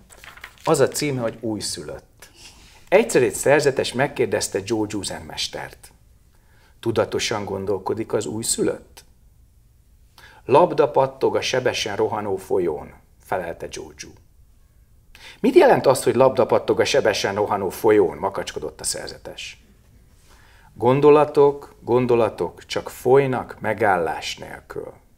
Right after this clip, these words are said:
válaszolta a zenmester. Első kérdés. Tudatosan gondolkodik az újszülött?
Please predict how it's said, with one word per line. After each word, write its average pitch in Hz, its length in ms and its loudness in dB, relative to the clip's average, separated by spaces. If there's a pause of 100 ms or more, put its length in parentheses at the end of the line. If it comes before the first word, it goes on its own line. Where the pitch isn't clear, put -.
válaszolta 92 600 -4
a 82 40 -10
zenmester. - 580 -14 (2000)
Első - 360 -2
kérdés. - 500 -20 (760)
Tudatosan 107 560 -4
gondolkodik 110 580 -6
az 104 100 -2
újszülött? - 600 -6